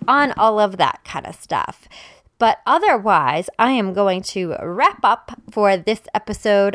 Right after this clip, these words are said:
of the Style Success Podcast. I hope this helps you to eliminate some shopping overwhelm. Like I said, feel free to reach out.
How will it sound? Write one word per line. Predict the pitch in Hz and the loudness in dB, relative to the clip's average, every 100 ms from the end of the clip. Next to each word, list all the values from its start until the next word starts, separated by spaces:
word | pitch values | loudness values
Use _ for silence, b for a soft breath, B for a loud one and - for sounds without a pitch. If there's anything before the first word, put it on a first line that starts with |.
| - | 0
of | 202 196 | -2 0
the | 202 | -4
Style | - 202 180 170 | -2 0 2 2
Success | 175 190 - 170 175 | -2 -8 -4 -4 -4
Podcast. | - 165 135 - 165 196 233 - | -4 -2 -4 -4 -2 -2 -2 -4
I | |
hope | 180 190 180 - B B B | -2 2 2 0 B B B
this | 185 202 196 | 0 0 2
helps | 220 202 - | 0 0 -4
you | 208 | -6
to | 208 - 214 208 208 - - | -8 -4 -2 0 -2 -6 -8
eliminate | 214 269 339 339 302 | -4 -2 -2 -4 -6
some | - 262 | -8 -10
shopping | 247 220 226 226 - | -2 0 0 -4 -6
overwhelm. | 190 202 196 190 180 180 180 190 b b b b | -4 -2 0 2 2 2 0 -6 b b b b
Like | 220 240 | -2 0
I | 277 | 0
said, | - 208 196 | 0 -2 0
feel | 185 156 | -6 -6
free | - - 277 285 | -8 -6 -4 -4
to | - | -8
reach | 269 262 247 | -6 -6 -2
out. | 247 226 220 226 - | 2 4 2 -2 -14